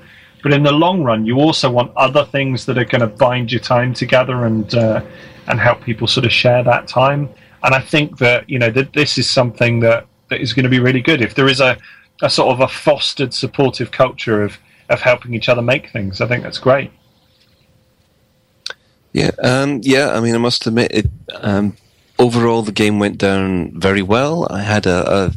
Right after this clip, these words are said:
Speaker 2: a lot of positive feedback. Uh, I think everybody had never played X-Wing before.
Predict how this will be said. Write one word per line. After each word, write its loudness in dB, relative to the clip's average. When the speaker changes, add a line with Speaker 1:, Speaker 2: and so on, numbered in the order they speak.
Speaker 2:
a 2
lot 2
of -6
positive -4
feedback. -4
Uh, 0
I 0
think 2
everybody 2
had -6
never 2
played 0
X-Wing 0
before. 0